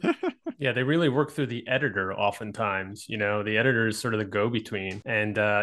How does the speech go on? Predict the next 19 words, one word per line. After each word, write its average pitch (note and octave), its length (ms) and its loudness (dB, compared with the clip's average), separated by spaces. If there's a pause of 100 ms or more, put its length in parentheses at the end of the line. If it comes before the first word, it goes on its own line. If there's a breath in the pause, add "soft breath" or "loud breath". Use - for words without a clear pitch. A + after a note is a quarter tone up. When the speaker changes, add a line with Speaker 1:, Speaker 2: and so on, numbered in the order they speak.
Speaker 2:
yeah, A#2+ 180 2
I A2+ 60 2
find C3+ 300 -2
that B2+ 160 0
pretty, B2 320 -2 (160)
pretty B2 220 -2
amazing. A2+ 540 -2
But A2+ 200 -6 (260)
you A#2 120 -6
do D3 440 6 (100)
as C#3 440 6
the, C3+ 260 6
uh, C3 280 8
company D3 420 2
tells C3+ 280 0
you B2+ 100 2
to A2 60 -2
do, G#2 320 0
I G2 120 -2